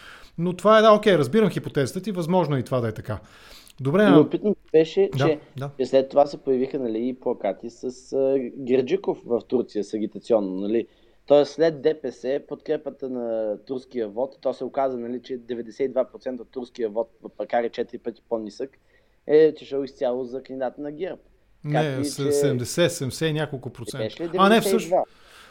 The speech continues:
Speaker 1: Не,
Speaker 2: Деветдесет и два.
Speaker 1: деветдесет, да, не бе, седемдесет и шест процента, седемдесет и шест процента при де-, почти сто процента обработени бюлетини. Новината, която следа, е от, от днес,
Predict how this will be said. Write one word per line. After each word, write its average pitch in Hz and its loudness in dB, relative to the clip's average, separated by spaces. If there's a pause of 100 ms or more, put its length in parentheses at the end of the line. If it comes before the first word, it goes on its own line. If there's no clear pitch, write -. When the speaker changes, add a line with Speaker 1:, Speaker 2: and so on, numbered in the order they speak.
(100)
Speaker 1:
Не, 170 4
Speaker 2:
Деветдесет 135 0
и - 2
два. 185 4
Speaker 1:
деветдесет, 170 0
да, 147 -6
не 156 -2
бе, 185 -2
седемдесет 175 -4
и 170 -4
шест 190 -4
процента, 156 -2
седемдесет 151 -4
и - -2
шест 180 -4
процента 190 -4
при 180 -4
де-, 151 -6
почти 143 -8
сто 170 -2
процента 156 -6
обработени 139 -4
бюлетини. 123 -4
Новината, 156 -6
която 147 -8
следа, 139 -4
е 151 -2
от, 170 -6 (1160)
от 165 -2 (100)
днес, - -2